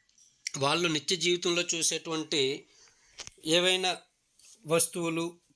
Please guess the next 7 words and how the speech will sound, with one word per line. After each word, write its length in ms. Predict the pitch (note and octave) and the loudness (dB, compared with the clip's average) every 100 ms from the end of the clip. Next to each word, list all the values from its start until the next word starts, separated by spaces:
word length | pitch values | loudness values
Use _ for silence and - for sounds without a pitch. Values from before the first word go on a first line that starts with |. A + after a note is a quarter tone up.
| - | -6
పక్షులు, 420 | D#3+ - D#3+ E3 | -2 0 0 -2
జంతువులు, 600 | C#3+ D#3 D#3 E3 D#3+ D#3+ D#3+ - - | -2 -2 -2 -2 -2 -2 -8 -14 -8
ఇటువంటి 380 | F3 G3+ G#3 G3+ | -2 0 0 0
వాటిని 360 | F3+ E3+ E3+ | -2 -2 -4
కూడా 240 | D#3+ D3+ E3+ | -2 0 0
మనం 260 | D#3 D#3 B3 D4 _ _ - | 0 0 -2 -4 _ _ -4
అడిగి 360 | C#3+ E3+ G3 | -2 0 0